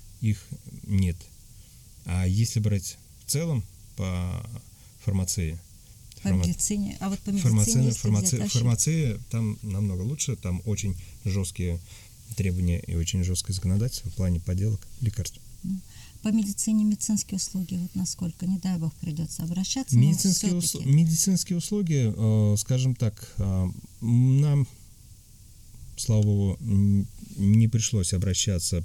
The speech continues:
Speaker 1: по каким-то серьезным моментам, но мы обращались, э,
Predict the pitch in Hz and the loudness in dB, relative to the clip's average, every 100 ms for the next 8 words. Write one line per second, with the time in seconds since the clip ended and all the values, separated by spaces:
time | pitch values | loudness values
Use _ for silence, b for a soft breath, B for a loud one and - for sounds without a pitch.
0 | - 98 95 98 - 92 - 90 117 175 | -2 -4 -2 -4 0 -2 0 0 0 0
1 | 175 101 - - 95 92 78 76 B B | 0 -2 -2 0 2 2 0 -6 B B
2 | B B B - 107 98 95 104 110 110 | B B B 2 4 4 4 6 6 6
3 | 104 - 101 95 - B B B B B | 2 2 0 0 -4 B B B B B
4 | - 90 90 90 | -6 0 2 2